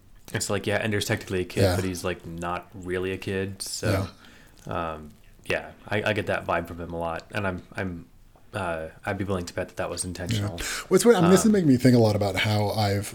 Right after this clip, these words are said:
Speaker 2: like, the, my uncomfortable reaction to Harry this whole time, but there's something, 'cause, like, through all of this, Harry's clearly being a douchebag here,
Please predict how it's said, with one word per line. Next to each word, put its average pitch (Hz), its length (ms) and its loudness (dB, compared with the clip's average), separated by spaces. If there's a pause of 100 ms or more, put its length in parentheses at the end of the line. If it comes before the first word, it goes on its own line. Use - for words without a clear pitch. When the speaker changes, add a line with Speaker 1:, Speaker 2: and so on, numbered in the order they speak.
Speaker 2:
like, 104 260 2 (160)
the, 104 220 0 (580)
my 117 280 6
uncomfortable 107 580 2
reaction 104 380 2
to 101 80 2
Harry 107 260 2
this 104 140 -2
whole 107 160 0
time, 107 540 2
but 113 120 -2
there's 113 140 2
something, 113 200 4 (220)
'cause, 151 160 8 (240)
like, 127 320 4 (240)
through 165 220 8
all 127 140 8
of 123 60 6
this, 120 160 6
Harry's 143 240 6
clearly 127 360 6
being 120 160 8
a 113 40 4
douchebag 120 440 2
here, 139 240 4